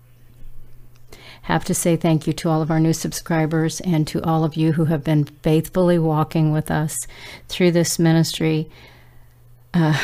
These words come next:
we appreciate you guys so much. Thank you for all of you who are supporting us financially, and not just supporting us, but helping us help other people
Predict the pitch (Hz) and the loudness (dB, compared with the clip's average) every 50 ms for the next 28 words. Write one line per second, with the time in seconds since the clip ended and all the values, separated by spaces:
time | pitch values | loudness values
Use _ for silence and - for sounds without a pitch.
0 | - - - - - 196 185 175 175 - 185 156 - - 160 - - 156 - 147 | -4 -6 -6 0 4 6 6 6 6 4 0 0 0 0 -2 -2 -2 -2 -2 -2
1 | 147 151 - - - 156 151 147 - - - - - - - - - - 175 170 | -2 -2 -2 -2 0 0 0 0 -2 -4 -6 -6 -8 -10 -8 -6 0 4 4 4
2 | - - - 160 - - 185 - - - 180 180 180 180 170 - 165 156 156 - | 4 2 -2 -4 -2 -2 -6 -4 -2 0 2 2 4 2 2 0 0 -2 -2 -2
3 | - 170 160 151 147 - - 156 - - 170 160 151 156 151 147 151 147 - - | -2 -2 -2 -2 -2 -4 -4 -6 -4 -2 0 0 2 2 0 0 -2 -2 -4 -4
4 | - 156 151 151 147 147 147 147 - - 151 143 143 147 - - - - - - | -2 0 2 2 2 2 0 0 -2 -4 -4 -4 -4 -4 -6 -10 -20 -20 -20 -20
5 | - - - - - 180 175 170 165 165 165 160 175 180 175 185 208 226 214 - | -20 -20 -10 -2 2 2 4 4 4 4 4 4 4 4 4 4 2 0 0 0
6 | 220 - - 196 - - - 175 160 160 156 151 143 143 143 147 - - - 156 | 0 0 0 -4 -4 -2 -2 0 0 2 2 2 2 0 0 -2 -4 -4 -4 -2
7 | 139 143 165 160 160 - 170 156 151 151 151 - - 160 143 139 - - 156 165 | -2 0 0 0 0 2 2 2 2 0 -2 -2 -2 -2 -2 -2 0 -2 0 0
8 | 180 165 - - 160 147 - - 156 151 151 | -2 -4 -2 -2 -4 -4 -4 -4 -6 -6 -4